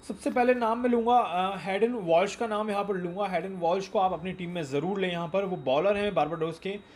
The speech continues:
उसके बाद में नाम लूँगा इमरान ताहिर का।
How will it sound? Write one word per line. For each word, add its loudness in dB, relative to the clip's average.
उसके 2
बाद 6
में -2
नाम -2
लूँगा 2
इमरान -2
ताहिर -2
का। 0